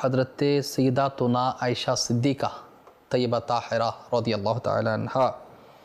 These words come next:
ইনি বলেন, "সেহরির সময় আমি কাপড় সেলাই করছিলাম, এমন সময় হঠাৎ করে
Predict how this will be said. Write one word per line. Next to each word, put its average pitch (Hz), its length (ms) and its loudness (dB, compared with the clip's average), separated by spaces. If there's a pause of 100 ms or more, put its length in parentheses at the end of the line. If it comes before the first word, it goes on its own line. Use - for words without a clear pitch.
(640)
ইনি 196 100 4
বলেন, 180 220 2
"সেহরির 170 420 2
সময় 160 380 2
আমি 139 240 2
কাপড় 131 500 0
সেলাই 127 400 0
করছিলাম, 131 580 -2 (1500)
এমন 165 220 2
সময় 147 560 2
হঠাৎ 165 420 0
করে 143 400 2